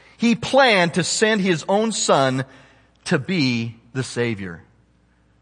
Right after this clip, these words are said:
You just have to pause for a moment to think about that. Peter himself spoke to this in Acts chapter two in that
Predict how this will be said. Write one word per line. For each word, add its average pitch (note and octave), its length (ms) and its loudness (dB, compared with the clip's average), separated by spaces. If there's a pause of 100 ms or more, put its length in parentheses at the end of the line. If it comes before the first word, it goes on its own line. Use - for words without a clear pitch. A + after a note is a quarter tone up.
(920)
You G#3+ 100 -2
just B3 120 -2
have A#3 120 4
to D#3+ 80 0
pause B3 400 0
for - 140 -6
a A2 60 -2
moment E2+ 320 -8 (240)
to D#3+ 80 -2
think G3 220 -6
about G2+ 300 -6
that. - 220 -16 (1160)
Peter C#4 420 4
himself F#3+ 540 2
spoke A#3+ 380 2
to D#3+ 120 -2
this G2+ 400 -6 (720)
in D#3+ 100 2
Acts F#3+ 260 2
chapter G3 420 2
two C#3+ 380 -2
in C3 140 -4
that C3+ 320 0